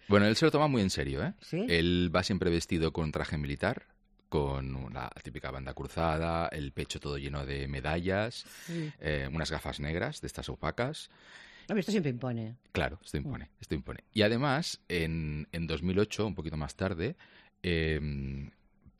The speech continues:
Speaker 1: hizo, bueno, mandó plantar un, un par de plataneras en el jardín de esta micronación, y de esta manera él decía que oficialmente se había convertido en una verdadera república bananera, gracias a, a estos dos plataneros.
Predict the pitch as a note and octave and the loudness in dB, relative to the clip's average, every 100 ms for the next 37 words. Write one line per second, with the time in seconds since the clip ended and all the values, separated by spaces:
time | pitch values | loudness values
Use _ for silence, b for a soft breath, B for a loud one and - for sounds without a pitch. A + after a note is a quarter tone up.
0 | _ - F2+ G#2 F#2+ E2 F2+ - - F2+ | _ -14 -6 0 0 0 -4 -4 -10 -6
1 | D#2 D#2+ E2 F2 F#2+ F2+ F#2 F#2+ E2 D#2 | -4 0 0 2 2 2 2 2 0 -2
2 | D#2 D2 E2 D2+ E2 D#2+ D#2+ D#2 D#2 C#2+ | -4 -6 -6 -2 0 0 0 0 -2 -2
3 | D#2 C#2+ F#2+ F#2 F3 - - _ _ _ | -4 -2 -4 -4 -8 -14 -20 _ _ _
4 | C#2+ C#2 C#2 C#2+ F2+ G2+ D3 D2+ C#2 - | -8 -8 -6 -2 -2 -2 -6 -6 -6 -4
5 | D2 D2+ C#2 C#2 - G#2+ D#3 b b b | -6 -4 -6 -6 -4 -4 -4 b b b
6 | b b E2 D#2+ G#2+ F#2 F2+ F#2 F2+ F2 | b b -4 0 2 2 4 6 6 2
7 | - F2+ F2+ - F2 - _ F#2 F2+ - | 2 2 2 2 0 0 _ -4 -4 0
8 | F#2+ F#2 F2+ F2+ F#2 A2 C3 - _ _ | 4 4 4 0 0 -2 -4 -10 _ _
9 | - D2 D#2 D#2+ D2+ - D#2+ E2+ D#2+ E2 | -4 -2 0 -2 -2 -2 -2 -2 -2 -2
10 | - E2+ E2+ F2+ F2 E2 F#2 F#2+ F2+ - | -4 -2 0 2 0 0 -2 0 -2 0
11 | F2 F2 C2+ D2 C#2 C2+ C2 C2+ _ C#2+ | 0 0 -2 -4 -4 -6 -8 -10 _ -4
12 | - - C#2 C2+ C2+ - D2+ - C#2+ - | -4 -6 -4 -4 -4 -6 -8 -4 -4 -2
13 | D2 - C2+ C2 C2 - - | -6 -6 -6 -6 -6 -4 -6